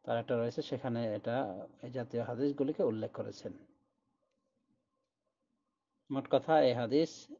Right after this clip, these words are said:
এই শব্দে যেভাবে বলা হয়েছে, মোটেও সহিহ নয়। আল্লাহ রাসূল সাল্লাল্লাহু আলাইহি ওয়াসাল্লাম থেকে প্রমাণিত নয়, বরং এই হাদিসটি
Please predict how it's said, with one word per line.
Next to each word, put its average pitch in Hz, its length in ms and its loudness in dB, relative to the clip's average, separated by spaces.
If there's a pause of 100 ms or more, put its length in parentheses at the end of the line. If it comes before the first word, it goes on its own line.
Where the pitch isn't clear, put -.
(240)
এই 147 180 6
শব্দে 117 580 0
যেভাবে 120 320 2
বলা 123 240 4
হয়েছে, 120 400 4
মোটেও 143 320 2
সহিহ 110 280 -4
নয়। 117 220 -10 (1200)
আল্লাহ 127 320 0
রাসূল 120 380 0
সাল্লাল্লাহু 123 520 0
আলাইহি 117 320 2
ওয়াসাল্লাম 117 560 -2
থেকে - 280 2
প্রমাণিত 113 280 -2
নয়, 107 300 -6
বরং 117 380 2 (1300)
এই 139 120 -8
হাদিসটি 135 680 0